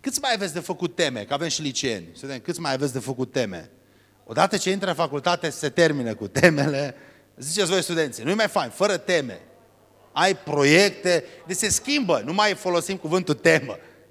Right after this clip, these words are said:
Faci tema, de proiecte, eseuri, deci lucrurile sunt mai complicate. Așa că pentru cei care încă sunteți în liceu, fiți atenți, o scuză ideală când nu-ți faci tema. Notați asta că o să fie interesant pentru cei din liceu.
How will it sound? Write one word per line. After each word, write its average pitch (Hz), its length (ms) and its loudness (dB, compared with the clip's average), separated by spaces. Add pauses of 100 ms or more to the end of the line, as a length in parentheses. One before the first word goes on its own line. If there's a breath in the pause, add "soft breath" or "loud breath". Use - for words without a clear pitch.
Faci 123 220 -4
tema, 90 360 -10
de 117 200 -14
proiecte, 120 1000 -4
eseuri, 113 560 -8
deci 143 140 -12
lucrurile 143 500 -8
sunt 120 120 -14
mai 127 480 -10 (180)
complicate. 139 800 -6 (480 soft breath)
Așa 220 160 0
că 226 100 0
pentru 196 360 -6
cei 196 240 0
care 180 300 -4
încă 196 180 -4
sunteți 180 280 0
în 175 60 0
liceu, 151 340 0
fiți 165 180 0
atenți, 202 340 -2 (720 loud breath)
o 170 120 2
scuză 262 480 2 (100)
ideală 196 580 0
când 185 300 -2
nu-ți 208 480 -4
faci 185 420 -2 (100)
tema. 131 420 -2
Notați 165 320 -6
asta 151 180 -8
că 143 80 -10
o 160 40 -6
să 147 80 -10
fie 165 80 -8
interesant 147 380 -6
pentru 127 180 -6
cei 135 120 -4
din 127 160 -8
liceu. 123 360 -4